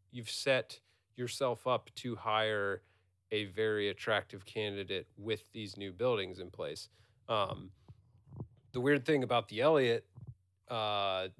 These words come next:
developments was that he was very publicly, like, coming off the tarmac with his family on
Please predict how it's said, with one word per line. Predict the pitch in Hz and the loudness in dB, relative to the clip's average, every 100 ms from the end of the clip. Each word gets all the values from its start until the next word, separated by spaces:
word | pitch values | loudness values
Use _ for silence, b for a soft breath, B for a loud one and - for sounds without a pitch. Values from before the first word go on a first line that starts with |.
| 107 | -14
developments | 117 101 110 107 104 120 101 101 - | -12 -4 -2 -2 -2 -4 -6 -6 -8
was | 113 104 | -8 -6
that | 104 95 | -2 -2
he | - | 0
was | 160 | 0
very | 123 143 175 | 2 2 2
publicly, | 135 165 151 127 143 123 113 - _ _ _ _ 110 | 2 2 2 0 0 0 0 -6 _ _ _ _ -2
like, | 98 - _ _ _ _ _ _ | -2 -4 _ _ _ _ _ _
coming | - 160 156 127 | -2 2 2 4
off | 127 135 - | 4 2 0
the | |
tarmac | 117 139 135 120 117 - | -2 2 4 4 2 0
with | 107 135 143 | -2 0 0
his | 127 107 | -4 -6
family | - 127 123 120 113 107 104 - - | -2 0 2 2 0 0 -4 -8 -4
on | 113 104 101 95 90 | 0 0 0 -4 -8